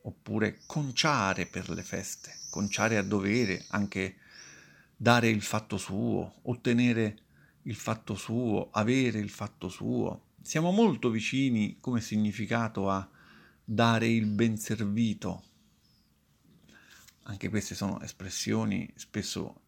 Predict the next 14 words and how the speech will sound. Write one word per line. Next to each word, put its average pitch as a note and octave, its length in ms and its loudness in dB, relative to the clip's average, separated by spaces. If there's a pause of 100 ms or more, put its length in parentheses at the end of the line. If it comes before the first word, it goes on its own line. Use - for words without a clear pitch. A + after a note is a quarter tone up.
eh, - 220 -10
usate - 400 -6
in, - 180 -8 (1000)
ironiche, G2 600 0
diciamo. - 600 -6 (600)
Ad G2 140 -2
esempio, G#2+ 640 0
Marco A#2 600 0 (440)
è - 80 -8
stato A2 300 -2
spesso - 380 -2
maleducato G2 720 0
con F#2 160 -4
me, F#2 360 -4